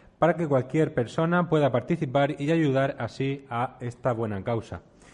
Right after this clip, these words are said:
Con este tipo de actividades se pone de manifiesto la importancia que tiene el deporte y su acción para ayudar a las personas que así lo necesitan. El deporte se caracteriza por el afán de superación y gracias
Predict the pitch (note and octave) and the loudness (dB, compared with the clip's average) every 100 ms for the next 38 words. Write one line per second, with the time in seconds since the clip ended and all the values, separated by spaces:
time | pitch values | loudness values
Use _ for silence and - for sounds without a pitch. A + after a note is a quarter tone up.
0 | - - - - D3 D#3 D3+ D#3 C#3+ C3+ | -20 -20 -10 -2 -2 0 0 2 4 4
1 | C#3 C#3 F3 F#3 G3+ D3+ B2+ D#3+ F3+ F#3 | 2 4 4 2 0 -2 0 2 2 2
2 | D3+ C3 A#2+ D#3 E3+ E3+ F3 F3+ D3 C3+ | 0 0 -2 -2 -2 0 0 2 0 -2
3 | B2+ E3 E3+ E3+ C#3 C3+ D3 B2+ A#2 D3+ | 0 0 0 0 0 0 0 -2 0 -2
4 | D#3+ F3 F3+ C#3 B2 - E3 E3+ - - | 0 -2 0 -2 -4 0 0 0 -4 -16
5 | - - C3+ F3 E3 D3 D3+ C3 C3+ C3+ | -4 0 4 4 4 2 2 2 0 -4
6 | - C3+ C#3+ C#3+ - - _ - C#3+ C#3+ | -4 -2 -2 -4 -12 -20 _ -4 -2 0
7 | A2 - B2+ A2+ G2+ A#2 B2 G#2 F#2 E2+ | -4 -4 -2 -2 -4 -6 -6 -6 -8 -10
8 | _ _ _ - - - _ C3 C3 B2+ | _ _ _ -20 -20 -20 _ -2 0 2
9 | D#3+ D#3+ F#3 F#3+ E3 B2+ B2+ B2 B2+ D#3 | 2 2 0 0 -2 0 0 0 0 0
10 | D#3+ F#3+ D3+ C3 A#2+ - C3+ D#3+ E3+ C#3+ | 0 -2 0 -2 -2 0 0 0 -4 -6
11 | A#2+ A#2+ A2+ A2+ - E3 F#3+ G3 C3+ B2+ | -6 -4 -2 -4 -2 0 0 -2 -4 -2
12 | D#3 D#3+ F3 F#3 F3+ | 0 0 0 0 -2